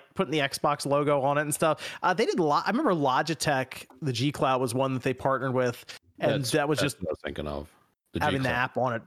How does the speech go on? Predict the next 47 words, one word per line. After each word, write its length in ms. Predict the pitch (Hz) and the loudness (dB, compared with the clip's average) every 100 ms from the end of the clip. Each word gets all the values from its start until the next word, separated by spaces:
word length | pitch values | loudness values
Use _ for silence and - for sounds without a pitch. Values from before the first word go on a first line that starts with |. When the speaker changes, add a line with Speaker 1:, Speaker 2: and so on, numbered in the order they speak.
| _ | _
Speaker 1:
by 140 | - 117 | -2 -2
Speaker 2:
Yep. 60 | |
Speaker 1:
default. 540 | 113 - 127 117 117 - | -2 -4 -2 -2 -4 -4
Yeah, 380 | 120 120 117 113 | -4 -2 0 -2
but 260 | 120 120 - - - _ 196 | -2 -4 -6 -18 -20 _ -4
Microsoft 380 | 226 233 202 175 | -2 2 2 2
might 160 | 175 | 0
just 120 | 151 | 2
need, 140 | 160 160 | 0 0
I 120 | 190 | 2
mean, 120 | 214 214 | 2 4
who 80 | |
knows? 260 | 311 240 143 | 2 2 2
In 180 | 190 185 | 2 2
a 480 | 175 160 147 135 113 - - - _ _ | 4 4 4 2 -2 -8 -10 -10 _ _
fifteen 440 | 180 170 - 180 | -2 -2 0 0
years, 580 | 143 175 247 147 135 - - _ _ _ - | 2 2 2 0 0 -4 -8 _ _ _ -8
they 200 | 135 147 | -2 0
were 60 | |
talking 140 | 180 180 | 2 2
about 100 | 139 | 2
going 180 | 160 135 | 0 2
arm-based. 720 | 131 196 160 117 123 - - - _ _ _ - | 2 2 0 0 0 -2 -6 -16 _ _ _ -4
We 160 | 131 | 0
might 180 | 202 214 | 2 2
just 160 | 165 - | 0 0
have 180 | 160 143 | 0 0
nothing 220 | 156 165 | 0 0
but 80 | 143 | -2
hybrid 360 | - 156 117 | 0 0 0
systems 580 | - 185 - 110 117 - | -2 -2 -2 -6 -4 -4
with 120 | 127 113 | -4 -2
how 140 | 127 | -2
these 160 | 113 - | -2 -2
chips 220 | - - | -4 -2
are 80 | 117 | -4
advancing 380 | 101 107 107 110 | -4 -6 -8 -6
right 180 | 110 104 | -6 -4
now. 120 | 110 | 0
Everyone 260 | 208 254 | 2 2
might 140 | 151 127 | 0 0
have 80 | 113 | 0
a 40 | |
hybrid 300 | 113 107 113 | -2 -4 -6
system 280 | 117 107 117 | -6 -6 -4
by 120 | 110 | -6
then. 300 | 113 117 120 | -4 -4 -6